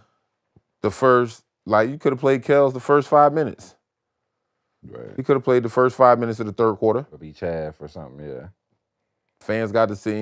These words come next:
Speaker 1: him. He got a little bit of cardio in, and now the young fellas can go off of that.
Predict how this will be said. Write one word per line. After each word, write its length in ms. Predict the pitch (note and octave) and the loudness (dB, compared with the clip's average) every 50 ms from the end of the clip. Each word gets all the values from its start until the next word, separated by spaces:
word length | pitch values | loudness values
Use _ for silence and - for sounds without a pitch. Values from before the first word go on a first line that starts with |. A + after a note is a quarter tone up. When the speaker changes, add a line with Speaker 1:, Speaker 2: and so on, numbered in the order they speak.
| A2 A2 | -6 -8
Speaker 1:
him. 120 | A2 - - | -8 -8 -10
He 100 | G#2+ G2+ | -10 -4
got 200 | F#2+ A2 G#2+ G#2+ | 0 0 0 0
a 20 | |
little 180 | G#2+ A2 A2 G#2 | 0 -2 -4 -2
bit 140 | F#2+ G#2+ | -2 -4
of 80 | G#2 G#2 | -6 -6
cardio 580 | - B2 A2+ A2 G#2+ A2 A2 A2 G#2+ G#2+ G#2+ G#2+ | -2 0 0 2 2 0 0 -2 -2 -2 -2 -4
in, 220 | G#2+ G#2+ G#2+ G#2+ _ _ _ _ _ _ _ - | -4 -6 -8 -10 _ _ _ _ _ _ _ -12
and 140 | F2+ F#2 G2 | -10 -6 -4
now 440 | G2+ G#2 G#2+ G#2 G#2 G#2 G#2+ A2 - _ _ _ _ _ _ _ _ _ _ _ _ | -4 -2 -2 -2 -2 -4 -6 -8 -12 _ _ _ _ _ _ _ _ _ _ _ _
the 80 | - F2 | -10 -8
young 260 | F#2 G#2 A2+ A2+ A2 F#2+ | -4 -2 -2 -2 -2 -2
fellas 380 | - A2 G#2 G2+ G2 F#2 F2+ | 0 0 2 2 0 -2 -6
can 200 | F#2 F#2 F2+ F2 D#2+ | -8 -12 -12 -10 -6
go 240 | F2+ F2+ F2+ F2+ | -4 -4 -2 -2
off 140 | F2 F2 - | -4 -6 -6
of 60 | E2+ E2 | -8 -8
that. 160 | E2 C#2+ - | -8 -8 -10